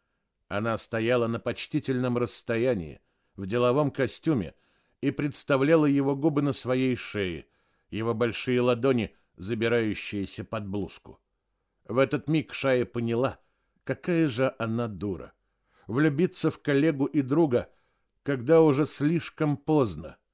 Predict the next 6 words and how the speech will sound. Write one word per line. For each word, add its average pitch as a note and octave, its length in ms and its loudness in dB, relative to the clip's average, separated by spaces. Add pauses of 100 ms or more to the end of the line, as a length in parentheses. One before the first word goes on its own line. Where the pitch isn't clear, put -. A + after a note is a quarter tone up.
(920)
"Конечно", D3+ 680 -4 (600)
выдавила A2 680 0
она. G2 320 -4 (960)
Верный D3+ 480 2
своему D3 440 0
слову, E3+ 600 2